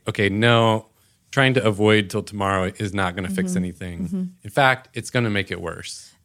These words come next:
Speaker 2: Uh, although, although pausing on your emotional response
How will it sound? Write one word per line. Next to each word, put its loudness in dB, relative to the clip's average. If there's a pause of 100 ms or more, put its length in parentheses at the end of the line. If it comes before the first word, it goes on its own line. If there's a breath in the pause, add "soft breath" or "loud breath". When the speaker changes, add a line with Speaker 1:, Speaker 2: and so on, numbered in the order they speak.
Speaker 2:
Uh, 6
although, 2
although 2
pausing 2
on -2
your 0
emotional -2
response 2